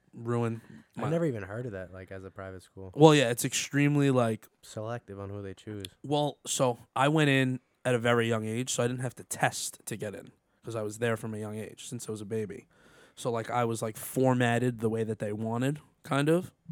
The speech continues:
Speaker 1: for, like, what they look for in people.
Speaker 2: Are you even cool with any of the people in your area?
Speaker 1: What do you mean?
Speaker 2: Like, you, usually your friends,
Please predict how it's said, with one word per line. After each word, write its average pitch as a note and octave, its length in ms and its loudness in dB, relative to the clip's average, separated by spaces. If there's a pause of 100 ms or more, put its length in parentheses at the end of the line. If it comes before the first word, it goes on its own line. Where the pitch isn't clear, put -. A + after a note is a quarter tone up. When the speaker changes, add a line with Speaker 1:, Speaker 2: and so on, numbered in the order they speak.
(420)
Speaker 1:
for, B2+ 120 -4
like, A#2+ 120 -2
what A2+ 140 -6
they A2 100 -4
look A#2 200 -6
for C3+ 200 0
in C3+ 100 0
people. D#3 380 -2 (120)
Speaker 2:
Are C3 60 -4
you C3 200 -6
even C3+ 220 -6
cool A#2+ 260 -10
with A#2 140 -12
any G#2+ 120 -10
of G#2 40 -10
the G#2 60 -12
people G#2 340 -14
in G2+ 80 -16
your G2 160 -16
area? G2 360 -16 (380)
Speaker 1:
What C#3+ 100 0
do C3 60 4
you B2 80 0
mean? A2+ 140 -6 (180)
Speaker 2:
Like, G#2 220 -12
you, G#2 200 -16 (380)
usually A#2 460 -14
your G#2 140 -12
friends, G2+ 440 -14